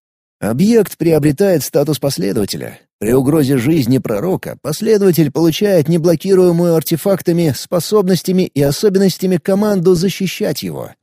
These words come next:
Пророк в любой момент, в том числе дистанционно,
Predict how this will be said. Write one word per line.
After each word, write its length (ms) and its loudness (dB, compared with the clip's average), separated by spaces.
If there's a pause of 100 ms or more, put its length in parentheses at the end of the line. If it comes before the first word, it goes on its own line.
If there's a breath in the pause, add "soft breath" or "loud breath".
(340)
Пророк 500 2
в 80 -6
любой 300 2
момент, 580 0
в 100 -20
том 200 -4
числе 340 -2
дистанционно, 840 -4